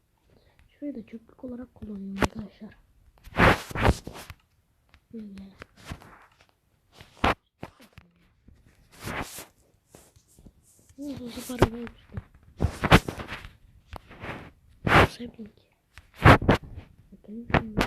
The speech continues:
şuraya. Güzel. O zaman arkadaşlar videomuz da bu kadardı. Hepinize güle güle. Bu ara bu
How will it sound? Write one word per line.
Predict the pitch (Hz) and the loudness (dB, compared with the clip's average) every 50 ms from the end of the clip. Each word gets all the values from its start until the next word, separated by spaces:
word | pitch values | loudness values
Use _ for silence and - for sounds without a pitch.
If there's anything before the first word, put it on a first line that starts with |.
| - - - | 0 -2 -14
şuraya. | 208 208 220 226 - - - - - - - - - - _ _ - - - - - - - - - | -12 -4 2 2 2 2 2 -14 -16 -16 -20 -20 -20 -20 _ _ -20 -14 -14 -14 -12 -8 -6 -6 -6
Güzel. | - - 214 - - - - - - _ - - - _ _ - _ _ - - _ _ _ _ - - - _ _ _ - - | -6 -8 -8 -8 -8 -10 -16 -20 -20 _ -20 -20 -20 _ _ -20 _ _ -20 -20 _ _ _ _ -20 -20 -20 _ _ _ -16 -14
O | 247 | -12
zaman | 247 254 262 262 254 | -10 -10 -10 -10 -12
arkadaşlar | 262 - - 285 277 247 - - 233 214 - _ _ - - _ _ _ _ - - - _ 269 | -14 -12 -14 -14 -14 -14 -16 -18 -18 -18 -18 _ _ -20 -20 _ _ _ _ -20 -20 -20 _ -12
videomuz | 262 240 - 254 254 254 247 240 | -12 -10 -10 -10 -10 -10 -10 -8
da | 247 247 | -6 -6
bu | 254 254 | -6 -8
kadardı. | - 233 214 214 202 202 208 - - 240 240 240 _ _ _ _ _ _ _ _ _ _ _ _ _ _ _ - - - | -10 -12 -10 -10 -10 -12 -12 -12 -12 -12 -12 -12 _ _ _ _ _ _ _ _ _ _ _ _ _ _ _ -20 -16 -10
Hepinize | 240 240 233 226 240 240 240 233 233 233 226 226 233 240 _ - | -8 -8 -8 -6 -8 -8 -8 -8 -8 -8 -10 -10 -12 -14 _ -14
güle | - 226 226 226 | -10 -8 -8 -8
güle. | 220 214 196 190 196 - _ _ - _ _ _ _ - | -6 -6 -6 -6 -8 -16 _ _ -20 _ _ _ _ -16
Bu | 240 247 254 | -10 -8 -6
ara | 254 247 247 247 247 247 233 226 233 | -6 -6 -6 -6 -8 -8 -6 -6 -6
bu | 233 240 269 | -6 -6 -8